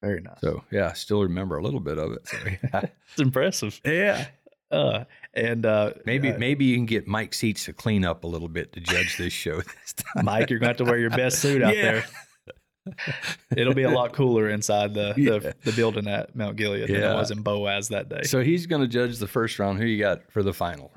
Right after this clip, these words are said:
Speaker 1: For round two in the finals is gonna be Miss Jackie Carpenter from Ohio, just right down the road from here. So
Speaker 2: Yeah, she's been
Speaker 1: Excited
Speaker 2: kinda,
Speaker 1: for
Speaker 2: she's
Speaker 1: that.
Speaker 2: kinda been on deck for a, a long time, judged a lot of shows. So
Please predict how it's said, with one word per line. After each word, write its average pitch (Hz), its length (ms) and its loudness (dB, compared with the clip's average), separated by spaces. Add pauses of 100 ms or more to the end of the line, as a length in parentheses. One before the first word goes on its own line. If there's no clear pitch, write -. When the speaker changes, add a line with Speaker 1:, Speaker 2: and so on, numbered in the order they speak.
Speaker 1:
For 113 160 4
round 131 300 2
two 147 180 4
in 147 60 2
the 135 80 0
finals 156 400 0
is 120 60 -8
gonna 123 100 -2
be 117 140 0
Miss 127 240 -2
Jackie 160 360 -4
Carpenter 107 600 -2
from 107 260 -6
Ohio, 113 500 0
just 113 220 -6
right 120 160 4
down 127 140 0
the 120 100 -2
road 104 220 0
from - 160 -10
here. 98 200 -6
So - 260 -10 (440)
Speaker 2:
Yeah, 80 320 -2
she's 101 360 -2
been 85 320 -2
Speaker 1:
Excited 98 340 0
Speaker 2:
kinda, 85 100 -2
Speaker 1:
for - 120 -16
Speaker 2:
she's 117 160 0
Speaker 1:
that. - 80 -8
Speaker 2:
kinda 110 200 -2
been 104 180 -2
on 95 240 -2
deck 90 320 -4
for 90 260 -2
a, 87 200 0
a 90 80 -6
long 92 340 -2
time, 90 280 -4
judged 87 340 -6
a 87 40 -6
lot 90 200 -4
of 85 80 -8
shows. 87 380 -6
So 85 220 -8